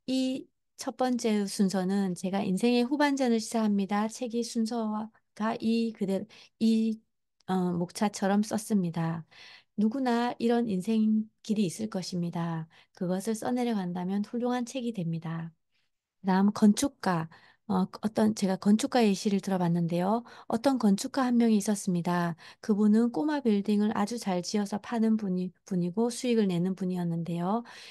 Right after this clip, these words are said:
이분이 유튜브를 많이 찍더니 어느 날 책을 내었습니다. 책을 내었는데 이렇게 일 부는 건축가로서의 자신의 삶, 이 부는 꼬마 빌딩을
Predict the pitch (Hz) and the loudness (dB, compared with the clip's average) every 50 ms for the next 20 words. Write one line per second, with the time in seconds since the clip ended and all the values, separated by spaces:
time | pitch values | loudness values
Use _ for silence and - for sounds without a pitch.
0 | - - - 240 214 240 240 220 226 226 220 202 202 214 - - 330 320 302 269 | -16 -12 -10 -6 -2 0 0 2 2 2 0 0 -2 -4 -4 -4 -6 -4 -4 -2
1 | 240 208 175 165 175 190 196 - 220 220 _ - 190 185 190 208 220 202 - - | -2 0 0 -2 -2 -4 -6 -8 -12 -12 _ -8 -6 -4 -2 -2 -2 -2 -2 -2
2 | 214 208 214 202 208 220 226 226 - 330 311 311 302 277 233 196 175 - - 190 | -2 -2 0 -2 -2 -4 -4 -6 -6 -8 -6 -4 -2 -2 -2 -2 -4 -4 -6 -6
3 | 175 170 165 170 170 165 170 170 156 - - - - - _ - - 254 247 226 | -6 -6 -4 -6 -6 -6 -6 -6 -8 -12 -14 -20 -20 -20 _ -12 -6 -4 -2 0
4 | 233 220 220 202 190 185 180 175 175 175 202 214 233 247 240 - - - _ _ | 0 0 0 0 -2 -2 -2 -2 -2 -2 -2 -2 -2 -4 -6 -10 -18 -20 _ _
5 | - - 262 262 262 254 - - 220 220 226 247 269 269 - - - - - _ | -6 -2 0 0 0 -2 -4 -2 0 0 0 0 -2 -4 -10 -18 -20 -20 -20 _
6 | _ - - - 262 262 254 262 254 254 254 240 233 - 180 180 - - 240 240 | _ -6 0 2 2 2 2 2 2 2 2 2 2 2 0 0 0 -2 -6 -4
7 | - - 196 185 185 185 - - _ _ _ - 190 175 170 - - 190 190 196 | -2 0 0 0 0 -2 -4 -6 _ _ _ -6 -6 -6 -4 -2 -2 0 0 0
8 | 208 - - 185 175 - 208 202 196 196 - 190 185 190 214 226 233 - - - | -2 -2 -4 -2 2 2 2 2 2 0 -2 -4 -2 -2 -2 -2 -4 -6 -12 -12
9 | - - 208 196 180 226 214 202 214 220 220 226 285 285 277 254 226 214 190 185 | -4 0 0 0 2 4 4 4 4 4 2 2 0 0 2 0 0 0 0 0
10 | 185 190 202 196 196 196 208 214 226 | 0 0 0 2 2 2 2 0 -2